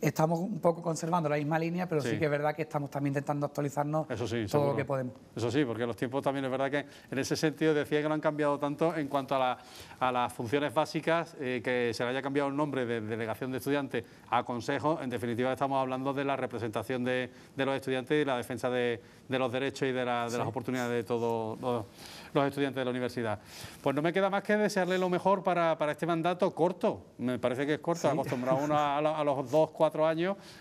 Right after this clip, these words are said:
Speaker 2: la, la verdad que es corto, pero que sea fructífero con el nuevo rector que salga en, uno, en una semana y que, por supuesto, sus veintidós mil o casi representados se vean, se vean precisamente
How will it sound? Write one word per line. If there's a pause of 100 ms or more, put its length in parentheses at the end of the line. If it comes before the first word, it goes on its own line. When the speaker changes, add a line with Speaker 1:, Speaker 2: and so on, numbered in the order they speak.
(120)
Speaker 2:
la,
la
verdad
que
es
corto, (200)
pero
que
sea
fructífero
con
el
nuevo
rector
que
salga
en,
uno, (280)
en
una
semana (400)
y
que,
por
supuesto,
sus
veintidós
mil
o
casi
representados (360)
se
vean,
se
vean
precisamente